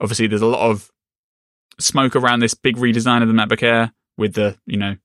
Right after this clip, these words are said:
white bezels, thinner design, more premium appeal, like, higher end MacBook Air option.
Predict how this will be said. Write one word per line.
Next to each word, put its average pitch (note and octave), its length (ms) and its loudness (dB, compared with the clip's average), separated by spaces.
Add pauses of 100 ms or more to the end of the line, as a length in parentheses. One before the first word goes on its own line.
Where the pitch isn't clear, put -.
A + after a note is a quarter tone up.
(260)
white G2+ 260 -4
bezels, G#2 580 0
thinner G#2 220 -2
design, G#2 680 0
more G2+ 140 0
premium G#2 400 -2
appeal, G#2 640 -2
like, F#2 140 -4
higher G2+ 260 -2
end F#2+ 80 -4
MacBook F2+ 280 -8
Air F#2+ 180 -2
option. - 360 -2